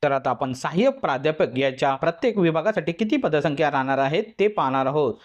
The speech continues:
तर पहिले आहे anesthesia, याच्यासाठी पदसंख्या सात राहणार आहे.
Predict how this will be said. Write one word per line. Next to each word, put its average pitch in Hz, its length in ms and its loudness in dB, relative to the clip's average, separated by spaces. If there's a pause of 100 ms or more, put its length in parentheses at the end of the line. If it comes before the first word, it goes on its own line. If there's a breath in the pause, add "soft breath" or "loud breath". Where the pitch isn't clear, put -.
(180 loud breath)
तर 175 80 2
पहिले 220 320 0
आहे 170 260 0
anesthesia, 160 640 0
याच्यासाठी 127 380 0
पदसंख्या 151 500 0
सात 123 300 -2
राहणार 127 280 0
आहे. 131 200 0